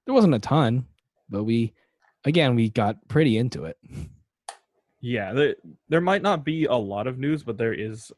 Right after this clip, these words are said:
Speaker 2: news that we need to cover. So that is, uh, is exactly how it's done. Um, at least for, for this week, we'll let you know if there's anything else that comes,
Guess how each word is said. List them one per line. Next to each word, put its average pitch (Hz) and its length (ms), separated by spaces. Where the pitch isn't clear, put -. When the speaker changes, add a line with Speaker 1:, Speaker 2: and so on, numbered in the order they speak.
Speaker 2:
news 104 600
that 107 160
we 107 360
need 107 240
to 104 80
cover. 87 340
So 98 300
that 110 140
is, 107 180
uh, 107 240
is 110 60
exactly 139 420
how 147 160
it's 135 160
done. 156 420
Um, 98 460
at 120 140
least 147 180
for, 117 400
for 120 100
this 120 200
week, 165 140
we'll 120 140
let 117 120
you 110 120
know 110 180
if 113 80
there's 110 240
anything 113 380
else 110 220
that 104 160
comes, 104 440